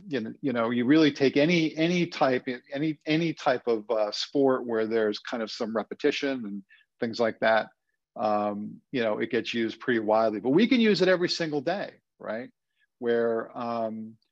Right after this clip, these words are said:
you know, uh, again, talk about, you know, the appointments that we have or whatever events that we're going through,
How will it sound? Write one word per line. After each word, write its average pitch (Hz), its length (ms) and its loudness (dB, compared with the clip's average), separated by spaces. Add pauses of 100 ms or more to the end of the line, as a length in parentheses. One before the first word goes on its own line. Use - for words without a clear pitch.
(920)
you 151 60 -6
know, 123 280 2 (320)
uh, 113 560 -2 (160)
again, 139 460 -2 (220)
talk 135 300 -6
about, 120 560 0
you 147 120 -10
know, 113 280 -6 (120)
the 123 120 -2
appointments 131 520 -2
that 120 140 -4
we 113 120 -8
have 104 440 -6
or 110 360 -2
whatever 123 440 2
events 120 380 -4
that 117 160 -6
we're 110 100 -6
going 117 400 -4
through, 101 420 -12